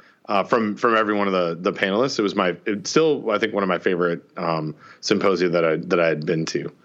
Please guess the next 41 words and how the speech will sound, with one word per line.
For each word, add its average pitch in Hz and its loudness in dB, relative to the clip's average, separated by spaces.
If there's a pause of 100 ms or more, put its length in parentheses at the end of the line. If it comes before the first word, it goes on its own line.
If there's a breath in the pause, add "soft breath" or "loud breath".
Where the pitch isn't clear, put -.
(400 loud breath)
Um, 90 2
and 107 0
just 107 -2
because 104 0
I, 104 0 (180)
I 98 2
think 107 -2
the 107 2
questions 113 -2
that 101 0
we 92 0
posed 95 -2
to 98 0
the, 85 0 (300 loud breath)
to - 0
the 92 2
panel, 110 2
this 113 0
is 120 -4
before 113 2
roundtables. 90 0
It 87 2
was 85 2
a, 85 -2
a 95 0
symposium 95 0
that 85 2
was 82 -2 (400 loud breath)
a 107 2
little 131 4
bit, 113 0 (240 loud breath)
I, 160 2
I, - -2
I - 4
will 196 2
say 147 2
it's 147 -2
ahead 131 0
of 143 0
its - -4
time, - -4